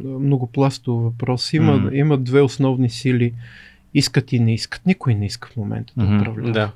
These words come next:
Speaker 1: Това е
Speaker 3: Да.
Speaker 1: съвсем, а, а, сега, ако погледнем последните дванайсет години, а, имаше огромно количество скандали и те си ги произвеждаха сами. Просто се върнете от април две хиляди и двайсета назад.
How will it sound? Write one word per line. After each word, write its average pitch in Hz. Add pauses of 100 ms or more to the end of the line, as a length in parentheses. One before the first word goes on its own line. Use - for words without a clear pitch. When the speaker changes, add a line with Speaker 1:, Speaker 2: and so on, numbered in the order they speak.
Speaker 1:
Това 226
е 165
Speaker 3:
Да. 135
Speaker 1:
съвсем, 117
а, 123 (100)
а, 156
сега, 156
ако 131
погледнем 160
последните 151
дванайсет 131
години, 190 (680)
а, 135 (1300)
имаше 165
огромно 143
количество 127
скандали 123
и 202
те 139
си -
ги 143
произвеждаха 123
сами. 107 (1040)
Просто -
се 143
върнете 127
от -
април 131 (600)
две 127
хиляди 151
и 135
двайсета 120
назад. 110